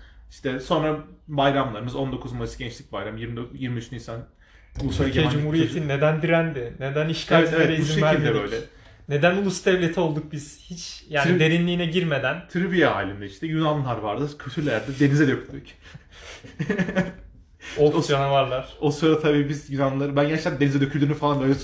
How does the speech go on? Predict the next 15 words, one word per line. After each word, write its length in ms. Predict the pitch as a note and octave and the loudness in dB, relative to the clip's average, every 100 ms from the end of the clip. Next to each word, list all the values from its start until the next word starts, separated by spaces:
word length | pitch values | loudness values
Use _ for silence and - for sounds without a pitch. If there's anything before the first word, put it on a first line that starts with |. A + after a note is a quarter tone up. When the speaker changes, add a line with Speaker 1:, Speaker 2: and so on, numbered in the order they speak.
| - | 4
Speaker 2:
Ben 180 | D#3+ F3+ | 6 6
de, 120 | G3 | 6
ben 180 | E3 F3+ | 6 6
de 60 | E3+ | 6
Speaker 1:
<laughs> 0 | |
Speaker 2:
ya. 600 | C#3+ C#3 C3+ C3+ - - - - | 6 6 6 4 -2 -10 -20 -20
Şey 240 | - F#3 F3+ | -4 0 0
sanıyorum 440 | G#3 F3+ D3+ C3+ | 2 0 0 -4
böyle, 140 | C3 C#3 | -6 -4
İzmir 360 | D3+ E3+ F#3 | -2 0 0
kıyısına 360 | F#3 F#3 - G3 | 0 -2 0 2
geldik 420 | F#3 F#3 F#3 - | 4 4 2 -2
böyle, 300 | E3 F3+ E3+ | -2 -2 -2
bizim 220 | D#3 F3 | -2 0
ordu 260 | F3+ F3 | 2 2